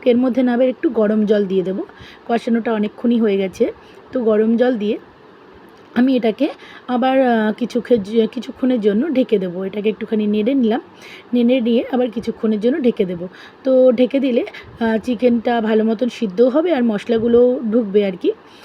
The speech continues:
তো যাই হোক, এই যে আমার চিকেনটা ঢেকে দিলাম। আর এর ফাঁকে আমি কিছুটা স্যালাড কেটে নেবো। এই যে আমি পেঁয়াজ আর শসা নিয়ে নিয়েছি। টমেটো ছিল যদিও, কিন্তু যেহেতু ইউরিক অ্যাসিডের প্রবলেম আছে,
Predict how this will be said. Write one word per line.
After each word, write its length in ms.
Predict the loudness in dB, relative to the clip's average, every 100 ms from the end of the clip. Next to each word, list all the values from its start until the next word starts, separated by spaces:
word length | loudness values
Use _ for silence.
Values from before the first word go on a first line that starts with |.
| -20 -20 -20 -20 -20 -6
তো 160 | -2 -2 -4 -16 -4
যাই 200 | 0 4
হোক, 200 | 2 0 -6 -2
এই 140 | 0 2
যে 160 | -2 -4 -8 -2
আমার 140 | -2
চিকেনটা 400 | -2 0 0 2
ঢেকে 260 | 0 0 0
দিলাম। 280 | 0 -2 -4 -16 -20 -20 -6
আর 300 | -2 -2 -2 -8 -20 -20 -20 -20 -20 -20 0
এর 180 | 0 2
ফাঁকে 360 | -2 0 -2 -4 -12 -20 -4
আমি 340 | 0 2 0 -6 -16
কিছুটা 280 | -6 -4
স্যালাড 360 | 0 2 4 2 0
কেটে 220 | 0 0
নেবো। 180 | -2 -2
এই 100 | -2
যে 120 | -2
আমি 180 | -4 -4
পেঁয়াজ 300 | -4 -2 -2
আর 160 | -2 -2 -8 -20 -20
শসা 340 | -6 -6 -2
নিয়ে 200 | 0 2
নিয়েছি। 380 | 2 0 -2 -4 -6 -12 -4
টমেটো 380 | 0 0 0 -4
ছিল 340 | -2 0 2
যদিও, 360 | 4 2 4 0 -2 -16 -6
কিন্তু 320 | -4 -2 -2 0
যেহেতু 380 | 2 2 0
ইউরিক 260 | 0 0 0
অ্যাসিডের 400 | -2 -2 -4 -4
প্রবলেম 400 | -2 0 0 0
আছে, 240 | -2 -6